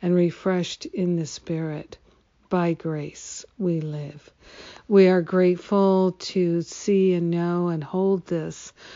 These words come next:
for our brothers and sisters as well, that we can all recognize that we already live in a field of infinite grace and that everything is for us, nothing is against us.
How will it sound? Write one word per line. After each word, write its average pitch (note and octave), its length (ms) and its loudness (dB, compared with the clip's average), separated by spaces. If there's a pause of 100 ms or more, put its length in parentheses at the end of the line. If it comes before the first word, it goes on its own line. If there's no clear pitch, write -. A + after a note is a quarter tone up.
(120)
for F#3 260 0
our F3+ 120 2
brothers E3+ 500 -2
and E3 160 -4
sisters E3 540 -10
as D#3+ 320 -8
well, E3 380 -4
that D#3+ 180 -6 (360)
we F#3+ 120 4
can F#3 220 0
all F3+ 500 0 (800)
recognize F3+ 1000 -2
that F3 200 -2
we F3+ 300 0
already F#3 1080 0 (440)
live F3+ 520 2 (160)
in F#3 220 0
a E3+ 80 -2
field E3+ 480 -2
of E3 180 -4 (120)
infinite E3+ 600 -6
grace D#3+ 680 -6 (400)
and F3+ 180 0
that F3 220 0
everything G3 560 0
is D#3+ 160 -6
for E3 320 -6
us, D#3+ 240 -10
nothing F3 500 -2
is E3 220 -6
against D#3 520 -10
us. D#3 300 -12